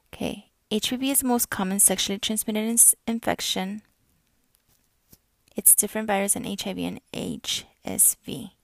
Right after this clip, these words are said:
Seventy-nine million Americans, most in their learn, late teens and early twenties, are infected with H P V.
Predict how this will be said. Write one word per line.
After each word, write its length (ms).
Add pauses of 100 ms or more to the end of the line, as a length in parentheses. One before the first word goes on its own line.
(540)
Seventy-nine 600
million 260
Americans, 560
most 220
in 80
their 100
learn, 600 (140)
late 320
teens 320
and 160
early 240
twenties, 560
are 60
infected 540
with 180
H 320
P 160
V. 360